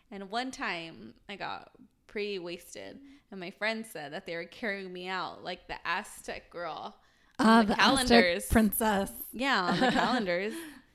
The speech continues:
Speaker 1: She's like, "You looked exactly like the Aztec princess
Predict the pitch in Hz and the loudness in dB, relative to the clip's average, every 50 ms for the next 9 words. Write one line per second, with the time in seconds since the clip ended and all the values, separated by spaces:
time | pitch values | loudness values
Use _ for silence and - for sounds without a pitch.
0 | _ _ - - - 220 196 196 190 190 - 214 208 190 214 233 - 277 262 247 | _ _ -20 -16 -16 -10 -8 -8 -8 -8 -8 -10 -8 -8 -8 -8 -8 -10 -12 -10
1 | 226 240 233 233 - 277 277 262 233 226 - - - - - 214 - - - - | -10 -10 -12 -10 -12 -10 -8 -8 -10 -10 -10 -10 -8 -8 -8 -8 -10 -12 -12 -14
2 | 254 - - - 247 262 262 254 - 208 208 | -14 -14 -10 -10 -10 -10 -10 -12 -12 -14 -14